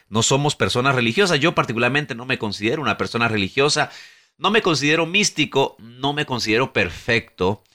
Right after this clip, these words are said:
y no lucho por serlo tampoco. Soy humano, trato de ser lo mejor que puedo ser, pero entiendo que soy humano y de esa manera quiero que se vea usted también. Y bueno,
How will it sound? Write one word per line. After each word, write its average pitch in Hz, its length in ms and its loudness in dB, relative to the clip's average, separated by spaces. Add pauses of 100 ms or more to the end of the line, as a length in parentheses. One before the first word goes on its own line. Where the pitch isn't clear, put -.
y 156 100 -2
no 185 160 0
lucho 175 460 0
por 95 180 -2
serlo 92 320 0
tampoco. - 560 -8
Soy 143 340 0
humano, 101 600 -4
trato 147 300 -2
de 131 120 0
ser 147 320 0
lo 127 220 0
mejor 120 540 -2
que 135 100 -2
puedo 120 260 -2
ser, 110 360 2 (320)
pero 117 140 6
entiendo 127 560 0
que 90 80 -4
soy 98 280 0
humano 92 420 0 (260)
y 147 140 4
de 131 160 6
esa 139 180 2
manera 117 320 0
quiero 117 240 0
que - 80 -4
se 98 160 -2
vea 98 180 2
usted 101 220 -2
también. 147 540 -2 (120)
Y 170 120 0
bueno, 190 400 4